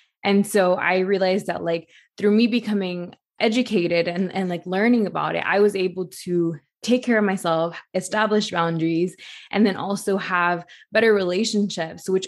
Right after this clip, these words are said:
ultimately our community and the people that you're around actually do affect, you know, how your dynamic is with yourself, with others, and all of that. And just, like, you're also your worldview. I feel like that really does shape a lot of things. So I feel like I had to go to a place of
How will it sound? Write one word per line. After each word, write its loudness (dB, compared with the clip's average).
ultimately -2
our -4
community -2
and -4
the 2
people 2
that 2
you're 4
around 0
actually -4
do 2
affect, -2
you 0
know, 2
how 2
your 4
dynamic 0
is -2
with -2
yourself, 0
with 0
others, 2
and -6
all -2
of -6
that. -4
And -2
just, 0
like, 0
you're -2
also -4
your -2
worldview. -2
I -6
feel -4
like 0
that 0
really 4
does 2
shape -2
a -2
lot 0
of -6
things. -4
So -2
I 2
feel -4
like 0
I 2
had -4
to -4
go 0
to -4
a -4
place -4
of -2